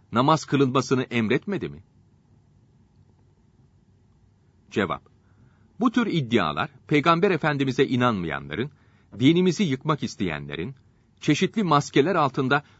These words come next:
asıl kimliklerini gizleyerek gündeme getirdikleri iddialardır. Hiçbir ilmi değeri yoktur. Bir başkası da, "Kur'an'da beş vakit ifadesi geçmez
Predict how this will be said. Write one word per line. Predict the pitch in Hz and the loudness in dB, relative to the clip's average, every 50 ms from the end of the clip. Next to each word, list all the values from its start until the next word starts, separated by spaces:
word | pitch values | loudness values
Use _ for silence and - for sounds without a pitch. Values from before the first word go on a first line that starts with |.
| _ - | _ -4
asıl | - 208 214 - 170 139 | -4 -2 -2 0 -2 -4
kimliklerini | 127 - 151 127 123 123 - - 135 120 123 120 113 104 | -2 -4 -4 -2 -2 -2 -2 0 0 0 2 0 -2 -2
gizleyerek | - 117 104 - 110 113 139 147 110 113 - _ _ _ - | -2 -2 -2 0 0 0 0 2 0 -2 -4 _ _ _ -20
gündeme | 104 98 135 139 143 151 156 160 196 | -6 -2 0 0 2 2 2 2 2
getirdikleri | 170 139 143 131 - 139 120 127 - - 135 139 143 | 2 0 0 0 2 2 0 0 0 0 2 0 0
iddialardır. | - - 143 127 110 127 127 117 107 101 101 95 78 71 - 71 - _ - - _ _ _ _ _ _ _ _ _ _ | 0 -2 -4 -2 2 2 4 4 4 2 0 -2 -2 -4 -6 -12 -14 _ -20 -20 _ _ _ _ _ _ _ _ _ _
Hiçbir | - 180 180 - - 233 226 190 - - | -2 -2 -2 0 0 0 0 0 0 2
ilmi | 160 160 143 147 185 208 190 135 | 2 2 4 4 4 2 4 4
değeri | - 139 139 135 131 135 | 6 6 6 6 6 4
yoktur. | 117 117 110 110 - - 80 71 - _ _ _ _ _ _ _ _ _ _ _ _ _ _ _ _ _ - _ _ _ _ _ _ _ _ _ _ - | 4 4 2 0 -2 -8 -14 -14 -14 _ _ _ _ _ _ _ _ _ _ _ _ _ _ _ _ _ -20 _ _ _ _ _ _ _ _ _ _ -4
Bir | 220 254 196 | -4 0 4
başkası | 214 208 202 - - 202 - - 196 | 4 4 4 4 2 0 2 0 0
da, | 123 87 - _ _ _ _ _ _ _ | -2 -2 -4 _ _ _ _ _ _ _
"Kur'an'da | - - 208 185 214 233 226 208 214 147 | 0 0 2 4 4 4 4 2 2 2
beş | 139 202 220 - - | 2 2 2 2 0
vakit | 190 - - 190 - - - | -2 -2 -2 -4 -6 -6 -6
ifadesi | - 131 - - 139 139 139 147 135 - 208 151 | -6 -4 0 2 2 2 2 2 0 -2 0 2
geçmez | 131 135 135 - - 165 160 117 - - - | 2 2 2 0 -2 -2 -2 -2 -4 -6 -12